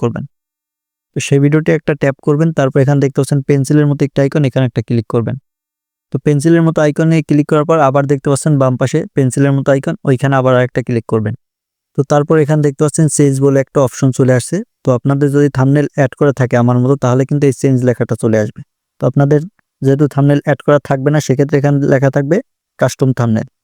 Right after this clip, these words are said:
তো সেই কাস্টম থাম্বনেল এই লেখাটার উপর একটা ক্লিক করবেন। আমি এখন এই যে চেঞ্জ লেখা এখানে ক্লিক করলাম। তারপর এখান থেকে আমি যে থাম্বনেলটা অ্যাড করতে চাচ্ছি আমার গ্যালারি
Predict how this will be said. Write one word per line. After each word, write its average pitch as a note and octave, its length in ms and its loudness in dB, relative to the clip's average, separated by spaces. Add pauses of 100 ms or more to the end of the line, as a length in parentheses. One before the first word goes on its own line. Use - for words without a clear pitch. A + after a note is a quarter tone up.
(360)
তো - 120 -6
সেই C#3 180 0
কাস্টম C#3+ 340 0
থাম্বনেল D#3+ 340 2
এই C3 80 2
লেখাটার B2+ 300 0
উপর C3+ 160 0
একটা - 200 -10
ক্লিক A#2 260 0
করবেন। A2 220 -2 (200)
আমি C#3 200 2
এখন C#3 180 -2 (180)
এই C3 80 0
যে A#2+ 60 0 (100)
চেঞ্জ C3 140 2 (120)
লেখা C#3 180 0 (100)
এখানে C#3 220 0 (880)
ক্লিক B2+ 280 0
করলাম। D3+ 200 2 (400)
তারপর C3+ 240 0
এখান D3+ 220 -2
থেকে D#3 240 -2
আমি C3 120 4 (100)
যে C3 100 4 (240)
থাম্বনেলটা C3 400 2
অ্যাড B2+ 220 0
করতে C#3+ 260 -2
চাচ্ছি - 240 -2 (120)
আমার B2+ 160 0 (280)
গ্যালারি B2+ 280 2